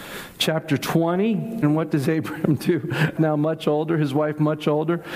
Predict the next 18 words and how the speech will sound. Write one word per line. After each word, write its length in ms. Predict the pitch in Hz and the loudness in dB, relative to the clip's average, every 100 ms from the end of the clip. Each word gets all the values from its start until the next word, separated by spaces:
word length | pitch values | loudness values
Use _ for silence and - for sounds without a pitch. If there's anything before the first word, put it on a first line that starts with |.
| - | -6
He's 180 | - 196 | 2 2
still 220 | - 214 214 | 4 0 0
pulling 340 | 208 208 202 | 0 0 2
the 60 | 190 | 0
same 340 | 202 196 196 | 2 2 2
con. 600 | - 196 208 180 117 - - - - - | 2 0 0 -2 -4 -12 -16 -16 -18 -2
He 100 | 170 | 0
tells 280 | - 180 165 | 2 2 2
Abimelech 600 | 165 214 226 170 139 135 | 0 0 2 0 -2 0
that 440 | 131 127 - - | -2 -2 -14 -6
Sarah 440 | - 143 143 185 190 | -2 0 0 2 2
is 180 | 185 | 0
his 180 | 185 190 | 0 0
sister. 560 | - 208 214 - 147 101 - - - - - - - - | 2 0 0 0 -2 -2 -14 -18 -20 -20 -20 -20 -20 -4
Abimelech's 600 | 120 104 147 196 208 208 | 0 2 2 2 0 0
interested 640 | 226 254 262 220 175 - 147 | 0 0 0 0 0 0 0
in 160 | 135 | 2
her. 240 | 120 104 | 0 -2